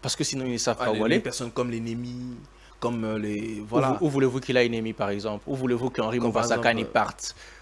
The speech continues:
Speaker 1: Où voulez-vous
Speaker 2: Chadari.
Speaker 1: qu'il aille ? Oui, mais où voulez-vous qu'ils aillent ?
Speaker 2: Mais
Speaker 1: Voilà,
Speaker 2: c'était
Speaker 1: c'est,
Speaker 2: une
Speaker 1: c'est par
Speaker 2: possibilité.
Speaker 1: contrainte.
Speaker 2: Quand
Speaker 1: Pardon ?
Speaker 2: le président de la République leur a tendu la main, il pouvait aussi
Speaker 1: Ben, mais on sait,
Speaker 2: traverser.
Speaker 1: hein, on, on sait comment ça se passe. On sait qu'on peut toujours traverser, mais, euh, pour ne jamais arriver, euh,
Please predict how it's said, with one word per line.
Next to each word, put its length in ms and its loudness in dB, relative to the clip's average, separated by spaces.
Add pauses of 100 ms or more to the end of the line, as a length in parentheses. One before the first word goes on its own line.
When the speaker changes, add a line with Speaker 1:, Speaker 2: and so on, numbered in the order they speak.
(260)
Speaker 1:
Où 60 4
voulez-vous 300 4
Speaker 2:
Chadari. 340 2
Speaker 1:
qu'il 100 2
aille ? 240 0
Oui, 260 6
mais 120 2 (100)
où 80 0
voulez-vous 360 -2
qu'ils 300 -6
aillent ? 220 -2 (960)
Speaker 2:
Mais 80 -4
Speaker 1:
Voilà, 200 8
Speaker 2:
c'était 200 0
Speaker 1:
c'est, 60 0
Speaker 2:
une 60 0
Speaker 1:
c'est 40 -10
par 160 6
Speaker 2:
possibilité. 240 2
Speaker 1:
contrainte. 360 6
Speaker 2:
Quand 60 -20
Speaker 1:
Pardon ? 200 8
Speaker 2:
le 80 6
président 320 -2
de 60 0
la 100 2
République 240 -2
leur 160 4
a 100 0
tendu 380 -6
la 120 -6
main, 160 -6
il 120 -8
pouvait 400 -4 (360)
aussi 140 4
Speaker 1:
Ben, 180 10
mais 160 6
on 120 6
sait, 220 6
Speaker 2:
traverser. 20 12
Speaker 1:
hein, 180 6
on, 240 2
on 40 4
sait 140 8
comment 240 4
ça 140 0
se 80 -4
passe. 320 4 (160)
On 80 4
sait 140 6
qu'on 160 4
peut 120 4
toujours 220 4
traverser, 560 4
mais, 300 4
euh, 180 6
pour 220 0
ne 100 2
jamais 420 4
arriver, 600 0
euh, 280 0